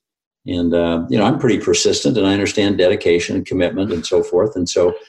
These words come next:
I had all of my training from <laughs> sports and the farm and everything of hard work. I just knew she was a special lady. Finally, on the fifty-fourth week, I asked her out, and I happened to know that the guy she was dating was going to his parents' wedding anniversary, and so he wasn't going to be in town. So I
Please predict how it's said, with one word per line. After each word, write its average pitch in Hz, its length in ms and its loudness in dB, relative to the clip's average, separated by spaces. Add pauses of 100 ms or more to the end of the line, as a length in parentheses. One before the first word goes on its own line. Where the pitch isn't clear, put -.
(240)
I 92 140 -4
had 92 100 2
all 90 160 4
of 101 60 0
my 98 120 2
training 92 380 0
from 92 140 -6
<laughs> - 120 -2
sports - 420 2
and 90 140 0 (200)
the 87 60 -2
farm 107 360 2
and 98 80 2
everything 90 300 2
of 80 100 -2
hard 92 280 2
work. 107 200 4
I 85 100 4
just - 340 -2 (200)
knew 104 220 2
she 104 160 0
was 90 160 2
a 85 60 -2
special 87 440 0
lady. 87 400 2 (300)
Finally, 98 280 4
on 87 60 2
the 82 100 2
fifty-fourth 87 680 0
week, 95 320 0 (420)
I 85 140 0
asked 85 240 0
her 85 120 2
out, 87 220 2
and 82 100 0
I 80 80 0
happened 95 380 -2
to 95 100 -2
know 113 380 2
that 87 120 0
the 87 80 0
guy 92 280 2
she 92 180 -2
was 85 220 0
dating 87 540 2
was 85 180 -2
going 87 320 0
to 85 140 -2
his 78 120 -2
parents' 92 480 -4
wedding 95 320 2
anniversary, 82 560 0
and 80 100 -4
so 85 120 0
he 82 100 2
wasn't 87 300 0
going 85 140 0
to 85 60 -2
be 82 120 0
in 78 100 -6
town. 92 300 -4
So 87 180 -2
I 85 100 -4